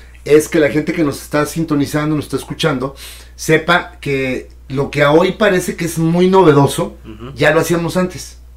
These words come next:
Speaker 1: Simplemente el discurso o el formato ha cambiado. Eh, cuando la radio,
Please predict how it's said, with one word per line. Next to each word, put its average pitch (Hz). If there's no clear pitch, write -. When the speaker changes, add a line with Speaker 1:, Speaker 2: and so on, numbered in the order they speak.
Speaker 1:
Simplemente 165
el 120
discurso 175
o 139
el 123
formato 131
ha -
cambiado. 151
Eh, 127
cuando 151
la 156
radio, 233